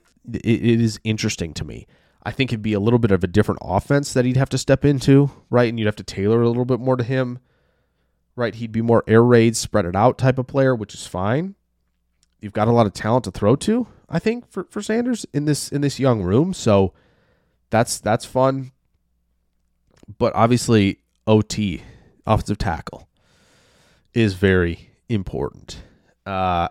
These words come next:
and we've talked about it, right? Like, this is a draft where I could see eight tackles going in the first forty picks because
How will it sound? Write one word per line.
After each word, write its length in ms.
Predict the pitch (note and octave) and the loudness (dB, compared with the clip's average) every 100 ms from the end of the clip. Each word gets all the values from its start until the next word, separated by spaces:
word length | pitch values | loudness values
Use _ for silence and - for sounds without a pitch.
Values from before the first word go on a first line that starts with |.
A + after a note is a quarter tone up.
| - | -4
and 680 | G2 F#2+ F2 E2+ - - - | -4 -2 -4 -6 -8 -12 -10
we've 180 | G2 - | -12 2
talked 260 | A2+ G#2+ | 2 2
about 200 | - A1+ | -2 -8
it, 80 | - - | -10 -6
right? 200 | F#2+ D2 | -4 -4
Like, 160 | E2+ | -6
this 160 | - F#2+ | -6 -4
is 60 | G#2+ | -2
a 80 | |
draft 400 | A2 F#2+ G2 - | 0 2 2 0
where 380 | F2+ F2+ G2 F#2+ _ _ _ _ _ _ | -4 -2 -2 -6 _ _ _ _ _ _
I 160 | - G2+ | -6 -6
could 140 | A2+ | -4
see 280 | - G#2+ G#2 | -2 -2 -2
eight 220 | F2 A2 | -4 -4
tackles 420 | B2 C3+ - - | 2 2 0 -10
going 260 | - E2 F#2+ | -6 -4 -4
in 60 | |
the 60 | F#2 | -4
first 240 | F#2 F#2+ | -4 -6
forty 200 | - G#2 | -2 -2
picks 340 | G2 D#3 - - | 0 -2 -2 -12
because 840 | G2 - G2 F#2+ E2 - - - | -12 -2 2 2 0 -4 -6 -10